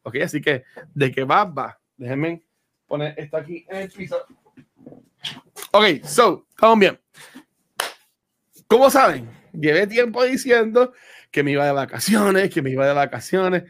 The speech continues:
que me iba de vacaciones, y todo el mundo como que, "Nena, sí, ya, te vas de vacaciones", pero es que honestamente yo no cogía vacaciones desde dos mil, dieciocho. Fueron mis últimas vacaciones.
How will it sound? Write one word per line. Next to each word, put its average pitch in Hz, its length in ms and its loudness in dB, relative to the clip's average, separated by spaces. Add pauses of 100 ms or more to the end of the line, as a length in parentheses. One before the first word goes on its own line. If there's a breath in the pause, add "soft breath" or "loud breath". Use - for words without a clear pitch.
(320 loud breath)
que 156 100 -2
me 151 80 2
iba 147 160 2
de 156 80 4
vacaciones, 180 880 2 (520 loud breath)
y 147 100 2
todo 147 100 -2
el 156 60 2
mundo 165 180 2
como 156 200 0
que, 139 120 -4
"Nena, 185 280 2
sí, 185 360 -4
ya, 180 360 -6 (480 soft breath)
te - 120 -4
vas 139 180 0
de 151 60 0
vacaciones", 160 640 0
pero 147 240 2
es 170 60 2
que 156 120 -4
honestamente 143 720 -4 (400 soft breath)
yo 139 260 0
no 135 160 -4
cogía 135 340 -2
vacaciones 131 720 -4
desde 147 640 -2
dos 123 220 -6
mil, 151 360 -2 (640)
dieciocho. 135 920 -4 (840)
Fueron 135 260 0
mis 160 200 0
últimas 170 480 0
vacaciones. 127 720 -6